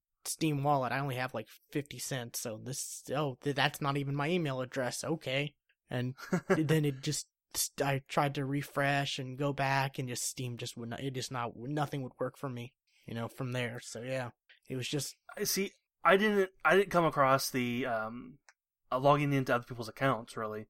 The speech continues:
Speaker 1: Well, you weren't logging
Speaker 2: Uh,
Speaker 1: into
Speaker 2: well, no,
Speaker 1: anyone's
Speaker 2: no, yes,
Speaker 1: account.
Speaker 2: yes, I, I
Speaker 1: Yeah.
Speaker 2: know. You were, you were viewing. It was, you could view only.
Speaker 1: It was
Speaker 2: You
Speaker 1: a,
Speaker 2: couldn't
Speaker 1: it was,
Speaker 2: modify
Speaker 1: it was random,
Speaker 2: anything.
Speaker 1: too. Like, like I said, I was trying to log into mine 'cause I saw people on Twitter say,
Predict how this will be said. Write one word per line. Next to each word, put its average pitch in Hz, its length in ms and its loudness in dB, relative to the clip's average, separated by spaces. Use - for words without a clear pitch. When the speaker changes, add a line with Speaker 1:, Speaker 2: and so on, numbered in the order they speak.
Speaker 1:
Well, 185 100 4
you 214 140 8
weren't 226 220 8
logging 160 380 6
Speaker 2:
Uh, - 20 4
Speaker 1:
into 190 420 4
Speaker 2:
well, 233 140 8
no, 262 180 10
Speaker 1:
anyone's - 20 10
Speaker 2:
no, 254 120 6
yes, 214 340 6
Speaker 1:
account. - 20 4
Speaker 2:
yes, 160 200 8
I, 160 80 8
I - 40 4
Speaker 1:
Yeah. 147 100 4
Speaker 2:
know. 135 100 6
You 151 180 4
were, 151 200 2
you 170 140 0
were 139 220 4
viewing. 127 720 -2
It 156 120 0
was, 143 260 2
you 160 100 -4
could 143 200 2
view 151 380 0
only. 131 240 2
Speaker 1:
It 151 40 6
was 143 140 4
Speaker 2:
You - 0 -
Speaker 1:
a, 147 40 4
Speaker 2:
couldn't - 180 4
Speaker 1:
it 151 40 4
was, 151 100 0
Speaker 2:
modify 143 420 4
Speaker 1:
it - 20 4
was 135 40 2
random, 156 300 2
Speaker 2:
anything. 113 200 -2
Speaker 1:
too. 131 300 -2
Like, - 300 -10
like 135 140 -6
I 135 80 0
said, 135 240 0
I 123 100 0
was 131 300 -4
trying 139 240 0
to 135 80 -2
log 139 260 0
into 156 140 2
mine 160 300 2
'cause 151 120 0
I 131 80 0
saw 147 220 0
people 151 320 0
on 151 120 0
Twitter 170 320 2
say, 143 360 -2